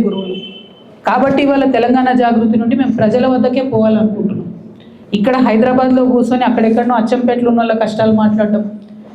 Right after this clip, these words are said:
ఇక్కడ హైదరాబాద్లో కూర్చొని అక్కడెక్కడనో ఆదిలాబాద్లో ఉన్న వాళ్ళ కష్టాలు మాట్లాడడం,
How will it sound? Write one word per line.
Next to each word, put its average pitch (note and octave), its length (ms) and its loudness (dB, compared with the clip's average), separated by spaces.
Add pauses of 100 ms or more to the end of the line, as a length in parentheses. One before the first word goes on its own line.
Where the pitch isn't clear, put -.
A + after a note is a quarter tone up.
(160)
ఇక్కడ A#3+ 220 0
హైదరాబాద్లో B3 540 2
కూర్చొని A#3 300 0
అక్కడెక్కడనో A3+ 500 0
ఆదిలాబాద్లో A3+ 480 2
ఉన్న A3 100 2
వాళ్ళ A3 200 4
కష్టాలు G#3+ 360 0
మాట్లాడడం, G3 400 -4